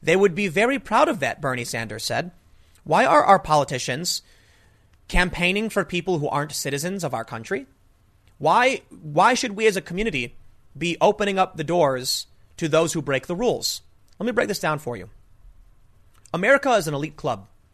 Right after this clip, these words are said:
We're very wealthy. It's very comfortable here. But you know what? It's not an elite, it's, it's not a club that's hard to get into. America lets in more migrants than basically any other country. That's my understanding. I could be wrong. Fact check me. But I'm pretty sure America has, like, the biggest net immigration for, like, any country.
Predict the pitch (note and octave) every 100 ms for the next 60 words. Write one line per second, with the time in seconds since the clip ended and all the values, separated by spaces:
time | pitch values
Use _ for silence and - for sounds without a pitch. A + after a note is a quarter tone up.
0 | _ _ _ B2 C#3+ G#3+ C#3+ E3+ - F2+
1 | _ _ - C#3+ D3 D3 B2 A#2+ G2+ -
2 | _ _ - - D#3+ G#3+ C4+ - _ -
3 | D3 - E3 G#3+ F#3+ F3 F#3+ - C#3+ -
4 | D3 F#3 G3+ F3+ F3 - - E3 E3+ D#3+
5 | E3 A#3 C#3 F#2 - _ - - - C#3+
6 | F#3 G#3+ G3+ G3 G3 D#3 D#3 F#3 E3 G3
7 | E3 D3+ - C#3+ C3+ D3+ D3+ C#3+ C#3+ C3+
8 | B2+ G3 F3 C3+ D3 C3 B2 F#3 D3 C3
9 | C#3 A#2+ E3+ B2+ F#3+ A3 D3 - A2+ -
10 | - - E3 G3+ D#4 F4 C4 G3+ F#3+ A3
11 | E3 D3+ D3+ C#3+ C3+ A#2+ E3+ F3 - B2+
12 | D3+ C#3+ D3+ C#3+ E3+ - B2 C3+ B2+ C#3
13 | C3+ - F#4+ -